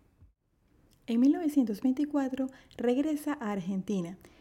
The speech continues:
y se une a un grupo de artistas de vanguardia conocidos como Grupo de Florida, también llamado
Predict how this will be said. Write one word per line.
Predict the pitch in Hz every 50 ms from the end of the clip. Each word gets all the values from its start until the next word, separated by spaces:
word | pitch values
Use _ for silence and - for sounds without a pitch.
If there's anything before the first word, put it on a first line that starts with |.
| - _ _
y | 226 190
se | - - 190
une | 190 196 208 247 277 -
a | 233
un | 220 226 226
grupo | 226 247 247 - 277
de | 226
artistas | 202 208 196 - 226 226 226 - 262 247 - -
de | 190
vanguardia | 175 175 165 170 170 202 226 233 208 180 175 175 175 175 175 - - - _ _
conocidos | - 285 277 269 269 269 - 330 320 320 330 330 330
como | - - 214 196 185 180
Grupo | 185 240 254 269 262 269 247
de | 214 190
Florida, | 196 - 175 165 165 175 175 160 160 160 175 - - - - _ _ _ _
también | - 180 175 175 175 170
llamado | 165 180 185 208 233 233 208 208 202 202